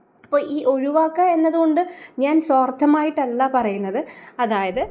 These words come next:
നമുക്ക് നമ്മുടെ കൂടെ നമ്മളെ നെഗറ്റീവ് ആക്കുന്ന ഒരു വലയമുണ്ടെങ്കിൽ അത് നമ്മളെ ഓട്ടോമാറ്റിക്കലി നെഗറ്റീവായിട്ടുള്ള ഒരു എനർജിയിലോട്ട് വലിച്ചു കൊണ്ടുപോകും. അപ്പോൾ അത് ഒഴിവാക്കേണ്ടത് നമ്മുടെ ജീവിതത്തിൽ വളരെ വളരെ വളരെ ഇമ്പോർട്ടൻ്റ് ആണ്.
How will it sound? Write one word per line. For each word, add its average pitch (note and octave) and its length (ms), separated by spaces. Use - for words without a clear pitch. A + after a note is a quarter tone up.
നമുക്ക് D#4+ 320
നമ്മുടെ E4 260
കൂടെ C4+ 340
നമ്മളെ D#4 640
നെഗറ്റീവ് C#4+ 520
ആക്കുന്ന D#4+ 520
ഒരു D#4 340
വലയമുണ്ടെങ്കിൽ C4 1040
അത് C#4 140
നമ്മളെ D4 480
ഓട്ടോമാറ്റിക്കലി D4+ 840
നെഗറ്റീവായിട്ടുള്ള D4 840
ഒരു C#4 160
എനർജിയിലോട്ട് A#3+ 960
വലിച്ചു A3+ 420
കൊണ്ടുപോകും. G3+ 560
അപ്പോൾ A#3+ 180
അത് A#3 160
ഒഴിവാക്കേണ്ടത് D#4+ 680
നമ്മുടെ C#4+ 280
ജീവിതത്തിൽ C#4 640
വളരെ A3 420
വളരെ A3 380
വളരെ G3 300
ഇമ്പോർട്ടൻ്റ് F#3+ 600
ആണ്. D#3 200